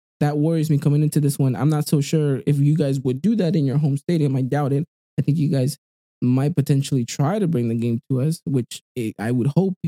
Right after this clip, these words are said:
because then that would open up avenues for our, you know, wingers to kind of exploit space. Um, but defensively, if it sounds like if you guys have some issues there, then this is, this is the game that America needs to try to get back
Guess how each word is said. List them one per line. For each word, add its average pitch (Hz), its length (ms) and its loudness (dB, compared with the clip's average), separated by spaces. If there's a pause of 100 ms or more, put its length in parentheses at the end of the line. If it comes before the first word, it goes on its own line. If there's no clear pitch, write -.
because 143 220 2
then 139 120 4
that 127 120 2
would 139 220 0
open 135 320 -2
up 127 100 -2 (160)
avenues 135 560 0
for - 180 -6
our, 107 240 -2 (220)
you 139 100 -2
know, 127 260 -2
wingers 143 440 0
to 131 80 -2
kind 131 200 -2
of 123 100 -4 (440)
exploit 139 440 -4
space. 135 520 -2 (440)
Um, 123 280 0
but 143 140 2
defensively, 151 920 2 (260)
if 127 240 -2 (100)
it 139 100 -2
sounds 143 240 2
like 127 180 0
if 135 120 -2 (140)
you 151 140 2
guys 151 280 -2
have 139 160 2
some 135 240 -2
issues 131 340 -2
there, 151 360 0
then 120 340 -4 (140)
this 147 180 0
is, 151 180 0 (160)
this 180 220 0
is 180 80 0
the 175 60 2
game 165 200 2
that 147 100 0
America 143 260 0
needs 147 200 2
to 139 100 -2
try 147 340 -2
to 147 80 0
get 143 200 -2
back 131 180 -4